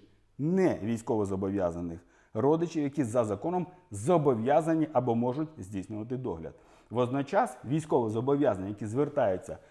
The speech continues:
до Т Ц К для отримання відстрочки з інших підстав, ці доповнення у заяві просто не заповнюють. Всі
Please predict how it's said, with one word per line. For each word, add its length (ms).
до 340
Т 160
Ц 140
К 180
для 200
отримання 840
відстрочки 640
з 120
інших 540
підстав, 520
ці 240
доповнення 720
у 100
заяві 460
просто 460
не 360
заповнюють. 880
Всі 340